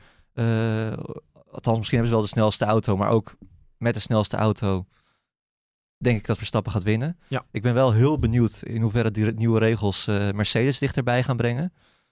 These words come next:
Speaker 1: Ehm, dat wordt nog wel interessant om te zien. Al hebben we dit natuurlijk wel vaker gehad en we hebben nog nooit gezien dat dan opeens, eh, het gigantisch door de war wordt gegooid, eh, gaandeweg een seizoen.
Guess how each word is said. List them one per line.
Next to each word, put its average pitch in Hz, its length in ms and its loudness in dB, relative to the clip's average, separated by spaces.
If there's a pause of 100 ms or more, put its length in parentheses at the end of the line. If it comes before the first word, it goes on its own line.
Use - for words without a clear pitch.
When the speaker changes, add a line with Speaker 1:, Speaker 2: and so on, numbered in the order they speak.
(220)
Speaker 1:
Ehm, 104 720 2
dat 117 200 -2
wordt 135 140 -2
nog 123 100 -4
wel 131 100 2
interessant 123 500 -2
om 120 80 -2
te 110 80 -4
zien. 123 220 0
Al 104 220 2
hebben 98 220 0
we 107 80 0
dit 104 140 2
natuurlijk 104 300 -4
wel 101 80 2
vaker 110 360 -2
gehad 98 200 -2
en - 60 -2
we 92 60 0
hebben 92 180 -4
nog 101 100 0
nooit 107 120 2
gezien 98 380 -2 (360)
dat 101 160 0
dan 104 140 -2
opeens, 101 560 -2 (460)
eh, 101 120 -4 (140)
het 117 160 -2
gigantisch 127 500 0
door 127 120 0
de 120 80 0
war 120 220 0
wordt 117 160 -4
gegooid, - 480 -4
eh, 113 360 -4
gaandeweg 117 580 -2
een 113 100 -2
seizoen. 110 400 -2